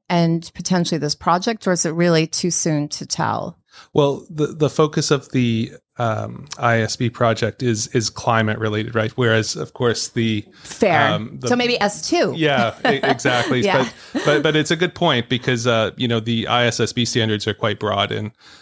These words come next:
Speaker 2: um, you know, I think there are other areas other than climate in the financial statements that probably relate to some of those broader E S G risks as well. But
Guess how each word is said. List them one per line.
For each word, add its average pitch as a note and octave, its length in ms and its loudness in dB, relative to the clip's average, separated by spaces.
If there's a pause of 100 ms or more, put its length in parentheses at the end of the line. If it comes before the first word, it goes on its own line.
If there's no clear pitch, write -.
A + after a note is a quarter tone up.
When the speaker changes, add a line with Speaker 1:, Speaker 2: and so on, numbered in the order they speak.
(160)
Speaker 2:
um, G#2 600 -2
you B2 160 -4
know, G#2 120 -2
I G#2+ 80 2
think A#2+ 280 -4
there G#2 160 2
are A2+ 260 4
other A#2+ 260 2
areas A2 640 -2
other A#2+ 220 0
than A2 180 -4
climate A2 420 -2
in G#2+ 120 -4
the G2+ 80 -6
financial A2 460 -6
statements D#3 340 -2
that G2+ 240 0 (300)
probably A#2 460 2
relate A2 360 2
to A#2 80 -2
some A2 200 -2
of G2+ 100 -8
those G#2+ 180 -4
broader G#2+ 340 -2
E G#2+ 140 -6
S G#2 200 -6
G A2 140 -2
risks G#2+ 340 -4
as G#2 180 -6
well. G#2 180 2
But A2 240 -4